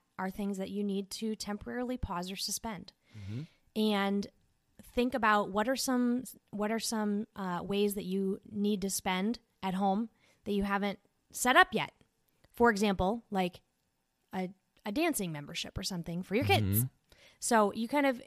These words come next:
Speaker 1: you're gonna be shuffling around the money, but when you're simplifying things, it's, you're kind of taking as much weight off of your income as possible.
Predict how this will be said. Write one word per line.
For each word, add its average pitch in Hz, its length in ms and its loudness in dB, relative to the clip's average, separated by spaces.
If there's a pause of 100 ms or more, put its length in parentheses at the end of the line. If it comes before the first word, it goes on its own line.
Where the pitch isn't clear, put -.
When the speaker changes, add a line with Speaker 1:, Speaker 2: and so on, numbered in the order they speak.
Speaker 1:
you're 233 140 0
gonna 262 140 2
be 233 100 2
shuffling 233 560 2
around 202 340 2
the 208 60 2
money, 233 420 -2 (400)
but 220 220 6
when 226 180 4
you're 214 100 4
simplifying 208 800 0
things, 170 360 -4
it's, 185 300 -6 (300)
you're 220 140 0
kind 294 200 2
of 254 200 -2
taking 262 400 2
as 214 140 2
much 214 260 -2
weight 185 440 -2
off 185 280 -2
of 190 100 -6
your 180 160 -4
income 180 420 0
as 185 140 -2
possible. - 680 -8